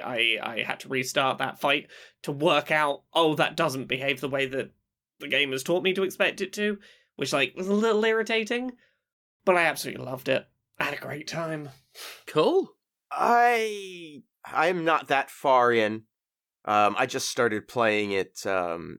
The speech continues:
Speaker 3: yesterday, and I think I'm on the third fourth mission, something like that.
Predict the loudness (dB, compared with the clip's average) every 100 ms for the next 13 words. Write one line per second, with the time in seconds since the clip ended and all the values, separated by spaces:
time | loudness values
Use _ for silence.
0 | _ -6 -4 -4 -6 -4 -2 -2 -6 _
1 | _ _ -6 -4 -4 -6 -8 -10 -12 -18
2 | _ _ _ _ _ 0 2 2 2 2
3 | 2 0 -2 -6 -6 0 2 0 -4 -12
4 | _ _ -8 -8 -6 -6 -8 -8 -12 -8
5 | -8 -8 -10 -10 -10 -12 -12